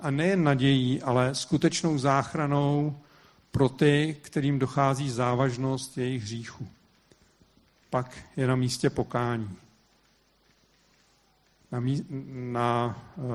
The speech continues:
na začátku jsem zmínil, že farizeové se ptali Ježíšových učedníků: "Proč jíte a pijete s celníky, s hříšníky?" A teď doplním tu Ježíšovu odpověď.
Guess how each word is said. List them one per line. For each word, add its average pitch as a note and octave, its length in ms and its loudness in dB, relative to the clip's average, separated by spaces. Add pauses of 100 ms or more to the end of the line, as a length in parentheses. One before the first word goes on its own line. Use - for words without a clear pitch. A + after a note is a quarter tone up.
na A#2 120 -2
začátku D3 480 2
jsem E3+ 200 0
zmínil, C#3 600 2
že C3+ 380 0 (840)
farizeové C3 600 4
se C#3+ 140 0
ptali C#3 340 0
Ježíšových C#3 600 0
učedníků: C#3+ 880 2
"Proč - 380 2
jíte D3 320 -4
a D3+ 100 -6
pijete C#3 380 -2
s - 100 -4
celníky, C#3+ 840 -2 (560)
s B2+ 120 -16
hříšníky?" B2 760 -6 (920)
A D3 60 -16
teď C3 200 -2
doplním C#3 760 0 (420)
tu C#3 120 0
Ježíšovu B2 520 0
odpověď. A#2 720 -2